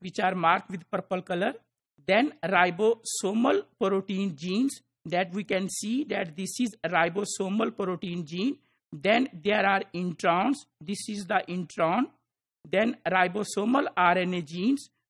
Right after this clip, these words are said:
We can see that this is fifteen S ribosomal R N A gene as well as twenty-one S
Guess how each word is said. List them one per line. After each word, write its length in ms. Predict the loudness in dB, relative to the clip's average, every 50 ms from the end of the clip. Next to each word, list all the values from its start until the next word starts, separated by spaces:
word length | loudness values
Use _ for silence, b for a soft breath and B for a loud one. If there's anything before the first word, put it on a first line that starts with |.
| -10
We 120 | -8 -6 -4
can 220 | -2 0 0 -2
see 320 | -2 -6 -6 -4 -4 -2
that 320 | -2 0 -2 -2 -2 -4 -6
this 220 | -8 -8 -6 -4
is 200 | -6 -6 -6 -8 -10
fifteen 540 | -12 -14 -12 -12 -10 -8 -6 -6 -6 -6 -4
S 160 | -4 -4 -2 -4 -4 -6
ribosomal 680 | -6 -4 -4 -4 -4 -6 -8 -8 -8 -6 -6 -6 -4 -2
R 200 | 0 0 0 0
N 140 | 0 -2 -4
A 80 | -6 -8
gene 340 | -8 -8 -4 -2 -2 -2 -4 b b b b b -4
as 280 | 0 0 0 0 0
well 160 | -2 -4 -6 -4 0
as 240 | 2 4 4 4 2 -2 -6 -8 -6
twenty-one 680 | -4 -4 -4 -4 -4 -6 -6 -6 -4 -2 -2 -2 -2 -4 -6 -4
S 160 | -2 -2 -2